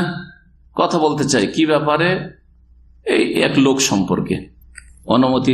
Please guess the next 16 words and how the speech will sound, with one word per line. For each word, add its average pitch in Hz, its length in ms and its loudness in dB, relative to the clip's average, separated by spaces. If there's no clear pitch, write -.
দুটো 131 220 0
লাগবে 123 300 2
কি 120 140 0
না? 101 140 0
একটা 135 200 -2
যে 127 100 0
আমি 127 200 2
কথা 127 220 0
বলতে 135 320 0
চাই, 135 200 0
অ্যাপয়েন্টমেন্ট 131 600 0
চাই, 143 140 0
আমি 120 300 2
নিজে 143 340 0
কথা 143 240 0
বলার, 139 300 0